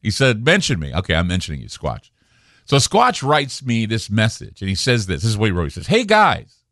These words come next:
here's a scary thought I had. I know the Georgia Guidestones are not of the news cycle now, but what if they held a bound demon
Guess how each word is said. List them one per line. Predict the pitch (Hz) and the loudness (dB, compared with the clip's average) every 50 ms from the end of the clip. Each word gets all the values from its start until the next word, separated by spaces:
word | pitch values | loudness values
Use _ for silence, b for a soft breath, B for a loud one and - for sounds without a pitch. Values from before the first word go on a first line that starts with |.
| _ | _
here's | _ - 320 320 220 | _ -4 -2 -2 0
a | 165 | -2
scary | - - - 92 80 73 76 | -2 -2 0 0 0 0 -2
thought | - - 82 71 | -2 -2 -2 -2
I | 71 71 69 | -2 -4 -6
had. | 71 71 69 78 - _ _ _ _ _ _ _ _ _ _ _ _ _ _ _ _ _ _ - | -8 -8 -10 -10 -12 _ _ _ _ _ _ _ _ _ _ _ _ _ _ _ _ _ _ 0
I | - 196 | 0 2
know | 247 302 311 | 2 2 0
the | 277 | 2
Georgia | 180 - 208 196 180 160 147 | 2 4 4 4 4 2 2
Guidestones | 131 147 147 156 143 - - 147 131 127 123 117 117 - | 2 4 4 2 2 -2 -2 0 0 0 0 -2 -2 0
are | 120 123 120 | 0 2 2
not | 120 127 147 165 165 160 - _ _ _ _ _ _ _ _ _ _ _ _ _ _ _ _ - | 2 2 2 2 2 2 -2 _ _ _ _ _ _ _ _ _ _ _ _ _ _ _ _ -2
of | 139 139 123 | -2 0 0
the | 127 | 0
news | 127 139 139 139 - | 0 0 0 0 0
cycle | - 143 113 104 - 98 | 2 0 0 0 0 0
now, | 92 95 110 147 160 135 95 90 85 71 - | 2 2 4 4 4 2 2 0 -2 -4 -2
but | - 165 165 123 73 - _ _ _ _ _ _ _ _ _ _ _ _ _ _ _ _ _ _ _ _ | 2 2 2 2 2 -2 _ _ _ _ _ _ _ _ _ _ _ _ _ _ _ _ _ _ _ _
what | - 117 190 254 | -2 2 2 4
if | 285 302 294 247 | 4 2 0 0
they | - 214 185 165 151 | 0 0 0 2 0
held | 127 104 156 147 147 147 147 147 143 139 - _ _ _ _ - | 2 2 4 4 4 4 2 0 -2 -4 -10 _ _ _ _ -2
a | 117 | -2
bound | 113 104 90 - 135 135 139 147 147 147 135 113 92 85 80 | 0 0 2 2 2 2 2 2 0 0 -2 -4 -6 -6 -2
demon | 80 135 151 151 139 117 98 80 73 69 113 113 95 | 0 2 4 4 4 4 4 2 0 -6 -14 -18 -20